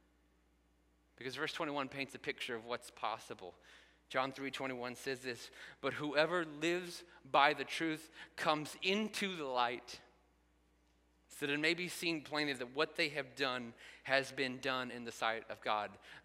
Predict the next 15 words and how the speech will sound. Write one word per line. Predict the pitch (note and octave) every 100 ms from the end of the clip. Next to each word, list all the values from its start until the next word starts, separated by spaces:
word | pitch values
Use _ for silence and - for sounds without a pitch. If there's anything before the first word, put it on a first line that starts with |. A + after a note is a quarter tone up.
| -
Those | D3 E3 D#3 - -
who | - C3+
come | - D#3+ D3+ D#3+
into | D3 D3 D3
the | C#3
light, | B2+ B2+ A#2
those | D3 -
who | D3+
trust | - - D#3 -
in | C#3+ C3+
Jesus, | C3 A#2+ - - -
they | D#3
have | E3
no | D#3 C3+
fear. | - - - F2